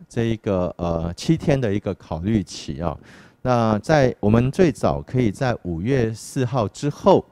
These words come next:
啊，呃，如果一切准备得宜的话，在五月四号之后，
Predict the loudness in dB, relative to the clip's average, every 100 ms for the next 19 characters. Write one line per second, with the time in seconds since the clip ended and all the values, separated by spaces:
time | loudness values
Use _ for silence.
0 | _ _ -20 -18 -8 -6 -6 -10 -20 _
1 | _ -2 0 2 2 0 -2 0 2 2
2 | 0 -2 0 0 0 0 0 0 0 -2
3 | 0 -2 -2 -2 0 0 0 -2 -4 -6
4 | -6 -2 -2 -2 -4 -6 -2 -2